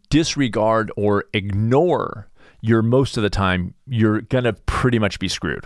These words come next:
or, or at least not necessarily living the best life you can. I think that first and foremost, your brain is to the, the everyday stuff, how you're eating most times, how you're exercising most days,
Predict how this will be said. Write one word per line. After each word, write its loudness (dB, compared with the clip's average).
or, 0
or 2
at 0
least -4
not 0
necessarily -2
living -2
the -4
best -2
life -4
you -14
can. 0
I 2
think -2
that -2
first 0
and -4
foremost, 0
your -2
brain 0
is -2
to -2
the, -4
the 0
everyday 0
stuff, -6
how 0
you're 0
eating -2
most 2
times, -6
how -4
you're -2
exercising -2
most 0
days, -8